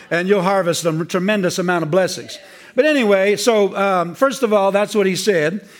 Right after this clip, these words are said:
He said, "The evil day is the day that the system around you has experienced harvest off of its corruption."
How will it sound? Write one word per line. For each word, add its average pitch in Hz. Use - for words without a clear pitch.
He 185
said, 185
"The 175
evil 208
day 202
is 143
the 170
day 190
that 165
the 170
system 190
around 190
you 170
has 147
experienced 170
harvest 175
off 175
of 151
its 170
corruption." 190